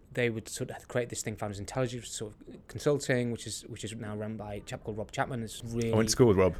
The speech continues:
Speaker 1: Did you?
Speaker 2: Yeah, yeah, same year as me. Really
Speaker 1: Yeah,
Speaker 2: good guy.
Speaker 1: yeah, love Rob. You, he looks older than you, by the way.
Speaker 2: Does he? He's,
Speaker 1: Yeah.
Speaker 2: he's got kids though.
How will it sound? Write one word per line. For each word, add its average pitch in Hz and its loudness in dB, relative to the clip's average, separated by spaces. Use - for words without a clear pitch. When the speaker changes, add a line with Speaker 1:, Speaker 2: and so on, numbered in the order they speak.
Speaker 1:
Did 160 8
you? 139 12
Speaker 2:
Yeah, 107 12
yeah, 98 10
same 101 6
year 98 8
as 92 4
me. 95 6
Really 90 6
Speaker 1:
Yeah, 131 10
Speaker 2:
good 90 8
guy. - 0
Speaker 1:
yeah, 127 4
love 120 2
Rob. 139 6
You, 139 -2
he 143 0
looks 156 0
older 135 4
than 113 0
you, 104 -2
by 104 -4
the 104 -6
way. 101 -6
Speaker 2:
Does 127 6
he? 101 10
He's, 98 12
Speaker 1:
Yeah. 123 12
Speaker 2:
he's 127 12
got 123 12
kids 110 8
though. 92 10